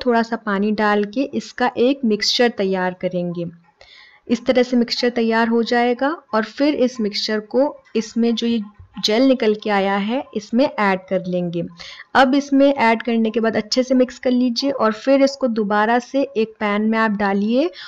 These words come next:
और इसको बॉईल कर दीजिए। बस एक बॉइलिंग आनी है और ये बहुत ही अच्छा थिक क्रीमी एक पेस्ट बन जाएगा आपका, इस तरीके का जैसा आप देख रहे हो। और बस इसको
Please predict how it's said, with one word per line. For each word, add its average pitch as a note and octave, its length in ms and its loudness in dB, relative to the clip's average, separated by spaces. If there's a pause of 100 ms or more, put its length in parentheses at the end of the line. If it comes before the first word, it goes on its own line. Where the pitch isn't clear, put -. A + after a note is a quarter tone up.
(320)
और C#4+ 380 4
इसको C4 300 -2 (120)
बॉईल G3+ 260 4
कर G3+ 160 -2
दीजिए। F3+ 420 -4 (300)
बस B3+ 280 2
एक B3+ 300 4
बॉइलिंग A3 420 2
आनी G#3 360 4
है C#4 180 4
और A3+ 300 0
ये B3 200 2 (160)
बहुत B3 300 2
ही C#4 60 2
अच्छा B3+ 300 0 (140)
थिक C4 280 2 (140)
क्रीमी B3 360 4
एक B3 280 2
पेस्ट A#3+ 360 4
बन G3 140 0
जाएगा F#3+ 380 -2
आपका, F#3 480 -2
इस A3 140 -6
तरीके A3 320 -2
का A3+ 100 0
जैसा G#3 300 -2
आप G#3+ 120 -2
देख G3+ 260 0
रहे A3+ 160 0
हो। C4 260 0 (280)
और A3 120 2
बस B3+ 340 4
इसको C4 280 0